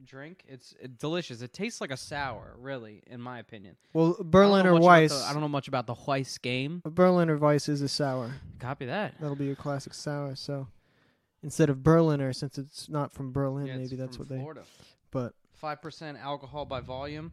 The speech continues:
Speaker 1: sixteen fluid ounces. Interesting can. It's got the stripes. I dig it. You know, you're finishing up. Um,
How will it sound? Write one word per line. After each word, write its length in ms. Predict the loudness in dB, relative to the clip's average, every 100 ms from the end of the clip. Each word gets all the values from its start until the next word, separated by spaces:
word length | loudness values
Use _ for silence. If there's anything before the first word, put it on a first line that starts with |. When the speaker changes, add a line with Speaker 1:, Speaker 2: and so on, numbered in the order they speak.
| -16
Speaker 1:
sixteen 500 | -18 -18 -16 -14 -14
fluid 280 | -10 -10 -6
ounces. 560 | -6 -8 -12 -14 -16 _ _ _ _ _ _ _ _ _ -12
Interesting 480 | -12 -12 -16 -16 -14
can. 440 | -14 -14 -14 -16 _ -20 -20 -20 -20 -20
It's 120 | -20 -18
got 140 | -16
the 80 | -16
stripes. 640 | -14 -10 -10 -14 -20 _ _ _ -12
I 80 |
dig 220 | -6 -6 -8
it. 160 | -14 -12
You 100 | -8
know, 200 | -8 -12 _ _ -8
you're 120 | -8
finishing 440 | -6 -6 -6 -6 -6
up. 220 | -8 -4
Um, 540 | -4 -4 -4 -6 -10